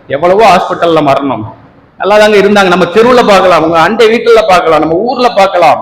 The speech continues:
இப்படியான மரணத்தை தினசரி நம்ம சந்திச்சுக்கிட்டு தான் இருக்கிறோம், பார்த்துக்கிட்டு தான் இருக்கிறோம். அந்த மரணம் நம்மையும் ஆட்கொள்ளும் இல்லையா?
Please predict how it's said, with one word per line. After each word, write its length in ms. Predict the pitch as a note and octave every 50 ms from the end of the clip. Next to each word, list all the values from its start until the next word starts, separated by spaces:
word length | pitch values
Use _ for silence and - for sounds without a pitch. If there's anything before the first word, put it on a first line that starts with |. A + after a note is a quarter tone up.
| - -
இப்படியான 460 | D#3 D3+ - G#3+ G3+ G#3 G#3 G3 F#3+ F3+
மரணத்தை 500 | D#3+ F3 F#3 G#3+ G#3 - - A3+ - -
தினசரி 380 | G3+ A3 A#3+ A#3 A#3 B3 B3 B3
நம்ம 160 | A#3+ G#3+ F#3+
சந்திச்சுக்கிட்டு 560 | - F3+ F3 F#3+ G3+ F#3 G3+ F#3+ F3 G3 G#3+
தான் 60 | A3+ G#3+
இருக்கிறோம், 320 | G#3 - G3+ A#3 G#3+ F#3
பார்த்துக்கிட்டு 400 | F3+ G3+ A3+ A3+ A3+ G#3+ A3 A3
தான் 220 | A3+ B3+ B3+ A#3
இருக்கிறோம். 340 | A3+ A3 A3 A3+ A3 G#3+ G3
அந்த 400 | D#3+ D#3+ F3+ A3+ B3 B3 B3+ A#3+
மரணம் 460 | F#3+ F3 F3+ G3 A3+ A#3 B3 C#4+ C4+
நம்மையும் 400 | G3+ F3+ A3+ A#3 B3+ C4+ C#4+ C#4+
ஆட்கொள்ளும் 500 | B3+ G#3+ A3 A3+ - A#3 A3+ A#3 A#3 A#3
இல்லையா? 240 | A#3 A#3 B3 A#3 F#3+